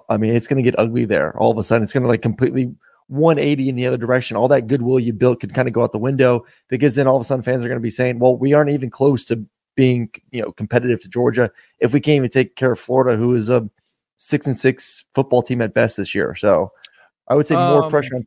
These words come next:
Speaker 1: Tennessee to kinda get the job done.
Speaker 2: Okay. It's this perspective I had to consider, but I think you're actually right.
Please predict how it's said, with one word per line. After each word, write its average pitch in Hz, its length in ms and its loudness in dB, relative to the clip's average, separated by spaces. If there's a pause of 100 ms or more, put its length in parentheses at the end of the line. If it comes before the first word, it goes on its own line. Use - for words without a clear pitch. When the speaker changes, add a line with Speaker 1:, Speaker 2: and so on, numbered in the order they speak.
Speaker 1:
Tennessee 127 320 -4
to 117 100 0
kinda 117 200 -2
get 110 160 -2
the 104 60 -2
job 92 280 -2
done. 95 300 -2 (680)
Speaker 2:
Okay. 262 420 2 (1160)
It's 196 220 2
this 214 160 -4
perspective 226 880 -2
I 208 120 2
had 196 140 2
to 202 80 -2
consider, 190 460 -2
but 180 340 2
I 175 60 0
think 170 300 -2 (260)
you're 175 140 2
actually 165 280 0
right. 165 260 -2